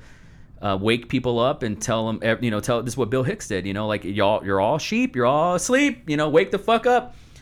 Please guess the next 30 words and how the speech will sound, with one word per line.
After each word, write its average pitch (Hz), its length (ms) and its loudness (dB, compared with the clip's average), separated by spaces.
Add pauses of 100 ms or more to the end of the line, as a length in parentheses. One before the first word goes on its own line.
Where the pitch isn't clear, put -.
(280)
Um, 113 200 -2
and 131 80 4
I 135 40 4
think 165 200 -4
people 160 240 -2
love 139 220 0
Tim 135 320 -2
for 107 260 -4
that. 107 360 0
They 101 100 -2
think 98 220 -6
he's 95 180 -8
that, 101 240 -2
and 101 100 -6
maybe 117 160 -2
he 120 100 0
is 123 120 -2
that 92 200 -2
for 90 60 -10
some, 87 280 -10
for 101 120 -8
some 90 200 -6
people. 78 360 -10
But, 95 280 -4
um, 85 280 -4 (560)
I 95 120 -4
don't 101 160 -4
find 101 220 -4
him 107 140 -6
funny. 131 280 -4